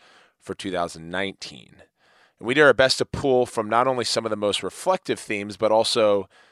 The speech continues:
string them together in a way that can make sense to all of us, no matter the timing of our lives, whether it be a high moment or a low moment, athletically,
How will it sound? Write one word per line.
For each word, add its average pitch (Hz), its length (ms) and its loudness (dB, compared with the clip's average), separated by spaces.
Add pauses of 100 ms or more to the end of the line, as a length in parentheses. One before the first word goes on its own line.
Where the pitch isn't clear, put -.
(120)
string 123 360 -4
them 104 160 -2
together 92 560 -4
in 92 120 -12
a 92 60 -4
way 92 140 -2
that 90 160 -8
can 95 100 -14
make 92 200 -8
sense - 500 -2
to - 160 -14 (100)
all 95 240 0
of 73 80 -6
us, - 380 -16 (420)
no 92 80 -14
matter 90 220 0
the 80 100 -8
timing 101 400 -4
of 82 80 -6
our 80 140 -2
lives, 107 720 4 (440)
whether 82 300 -6
it - 160 -6
be 82 160 -10
a 78 60 -6
high 120 220 2
moment 110 300 0
or 87 140 -4
a 82 60 -2
low 85 200 -4
moment, 82 480 -8
athletically, 147 800 -2